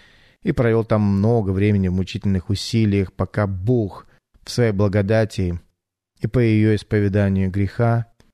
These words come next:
не вмешался, изгнав и очистив. Но с того времени и дальше у меня никогда не было сомнений в том, где происходит настоящая борьба. Мне известно, где происходит настоящая битва.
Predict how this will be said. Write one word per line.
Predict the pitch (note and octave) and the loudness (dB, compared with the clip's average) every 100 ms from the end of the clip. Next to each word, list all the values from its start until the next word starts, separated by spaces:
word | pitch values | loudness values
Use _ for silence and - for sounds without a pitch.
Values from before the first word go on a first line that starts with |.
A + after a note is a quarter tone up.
| _ | _
не | D3 B2+ | -2 2
вмешался, | A#2 G2+ A2 A2 G#2 A2+ | 0 0 0 0 0 -2
изгнав | G#2 F2 G2+ G2 F#2 - | -2 0 0 0 -2 -6
и | A2 | -6
очистив. | G2 - A#2 - F#2+ - - - - | -4 -4 -6 -6 -8 -10 -20 -14 -4
Но | C3+ | -2
с | |
того | - C#3+ | 0 0
времени | F3+ F#3+ C#3+ | 2 2 0
и | |
дальше | C#3 D#3 A#2 | 0 0 0
у | |
меня | A2+ | 0
никогда | A#2+ D3 | 2 2
не | D#3+ | 2
было | C#3+ | 0
сомнений | C3 B2+ D3 B2+ | 0 0 2 0
в | |
том, | - C3 | 0 -2
где | G#2 A#2 | 0 -2
происходит | A#2 A2 - A#2 | 0 -2 0 -2
настоящая | A2+ - G#2+ - | -2 -2 -2 -2
борьба. | A2 A2 D3 G#2+ _ _ _ _ _ - | -2 0 -2 -6 _ _ _ _ _ -2
Мне | B2 D3 | 2 2
известно, | G#2+ B2+ C#3 | 2 0 0
где | A2 G#2+ | 0 0
происходит | A2 - A#2 | -2 -2 -4
настоящая | G#2+ A2+ A2+ A2+ | -2 -2 -2 -2
битва. | A#2 C#3 D#2 | -4 -4 -8